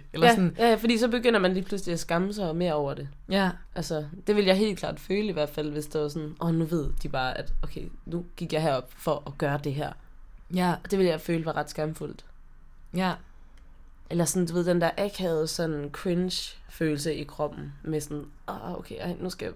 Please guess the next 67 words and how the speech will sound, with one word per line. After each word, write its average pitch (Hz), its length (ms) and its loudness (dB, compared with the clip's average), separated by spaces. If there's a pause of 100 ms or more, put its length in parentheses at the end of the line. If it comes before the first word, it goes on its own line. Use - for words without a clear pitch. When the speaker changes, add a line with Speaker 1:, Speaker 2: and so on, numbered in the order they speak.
(160)
Speaker 2:
til - 140 -2
at 180 60 4
onanere, 165 320 2
men 151 160 -4
alle 160 280 -4
ved 160 180 -6
bare, 135 220 -4
at 143 100 -4
det 147 60 -4
er 139 40 -12
det, 139 60 -4
jeg 139 100 -4
gør 135 140 -4
nu." 139 200 -6 (460)
Speaker 1:
Ja, 190 220 4
ja, 180 60 2
præcis. 180 680 -4 (300)
Speaker 2:
Altså, 160 180 -2
men 160 160 0
sådan 185 140 0
burde 214 300 -4
det - 60 -4
ikke - 120 -10
være. 147 180 -4 (160)
Det 180 80 2
kunne 175 180 6
være 180 120 6
nice 226 120 0
bare 180 220 6
at 170 60 -2
være 165 100 -2
sådan, 160 380 -4 (200)
"Åh, 185 200 -2
jeg 190 60 -2
er 185 140 -2
lige 196 160 -2
sådan 202 160 -2
lidt 190 140 -8
anspændt, 185 340 -4
jeg 170 80 -2
tror 190 140 -8
lige, 175 80 -2
jeg 175 80 -2
skal 175 120 -8
op 175 120 -8
lige 175 160 -4
og 170 60 -6
sådan." 160 320 -6 (240)
<laughs> 185 60 0 (840)
Speaker 1:
Jeg - 600 -6
tror 254 80 6
lige, 220 60 10
jeg 190 80 8
skal 196 120 12
op 220 100 12
og 208 100 12
Speaker 2:
Onanere 202 320 12
lidt. 196 180 4 (460)
Lige 214 120 6
Speaker 1:
forløse 208 360 12
Speaker 2:
sådan 185 140 8
Speaker 1:
lidt. 190 240 4
Speaker 2:
Ja, 240 100 10
ja, 196 160 10
lige 220 160 6
præcis. 233 320 6
Speaker 1:
<laughs> 440 140 12